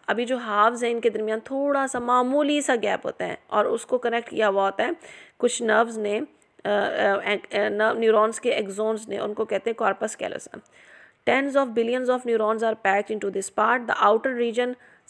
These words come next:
cerebral cortex, form folding called the convolutions which greatly increase the surface area। तो यहाँ पर आप देख सकते हैं, तो ये जो आउटर रीजन है, ये देखें, इस तरह से इसमें बहुत सारी इस तरह से करके फोल्डिंग हुई हुई है।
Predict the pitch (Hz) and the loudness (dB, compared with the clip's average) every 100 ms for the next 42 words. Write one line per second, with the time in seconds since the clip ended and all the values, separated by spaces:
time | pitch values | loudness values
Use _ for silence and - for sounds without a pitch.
0 | - 226 214 226 226 226 208 196 240 247 | 2 4 4 2 -2 0 0 2 -2 -2
1 | - _ _ - - 233 220 233 226 220 | -12 _ _ -2 0 0 0 2 4 2
2 | 233 220 208 214 - 214 202 202 226 254 | -2 0 0 -2 -2 -2 0 -2 -4 -6
3 | - _ - 226 208 214 226 233 226 214 | -10 _ -4 -4 0 2 2 2 -2 0
4 | 208 214 214 - - 196 - - - - | 2 0 -2 -4 -4 -6 -6 -8 -10 -12
5 | _ _ _ 202 214 208 202 196 185 190 | _ _ _ -4 -2 0 0 0 -2 -2
6 | - - - - - - 220 214 - 214 | -10 -12 -16 -14 -12 -8 -6 -4 -2 0
7 | 208 233 220 208 220 220 208 185 190 202 | 0 -2 -4 -2 -2 -2 -2 -4 -6 -8
8 | - 175 190 190 208 185 185 190 202 196 | -6 -6 -6 -8 -10 -6 -6 -4 -6 -6
9 | - 190 - 196 - 220 - 208 202 196 | -8 -8 -8 -8 -6 -6 -2 -2 -2 -4
10 | 190 - - - | -6 -8 -10 -12